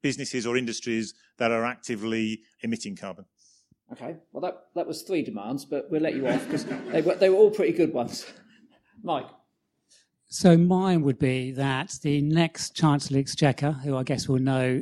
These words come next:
Speaker 3: in just over a month's time, uh, has twelve months to spend money on the right things rather than the wrong things, otherwise they lose their job.
Speaker 2: Good, good. Holly?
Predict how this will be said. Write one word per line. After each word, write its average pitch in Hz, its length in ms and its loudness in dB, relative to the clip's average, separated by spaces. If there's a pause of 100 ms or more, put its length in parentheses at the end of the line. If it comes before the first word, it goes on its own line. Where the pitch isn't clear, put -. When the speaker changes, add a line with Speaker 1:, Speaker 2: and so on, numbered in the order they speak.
Speaker 3:
in 123 400 -4 (480)
just 147 220 -2
over 131 140 2
a 127 40 0
month's 135 380 0
time, 135 540 -2 (560)
uh, 151 540 6
has 151 340 2
twelve 175 340 8
months 147 360 4
to 151 120 2
spend 143 400 4
money 143 240 8
on 139 80 6
the 139 80 6
right 156 320 8
things 143 260 2
rather 139 300 6
than 135 80 4
the 143 80 6
wrong 151 240 10
things, 143 560 4
otherwise 135 380 6
they 139 100 6
lose 135 280 8
their 131 100 4
job. 117 440 0 (1600)
Speaker 2:
Good, 170 260 -2 (180)
good. 170 280 0 (720)
Holly? 208 380 0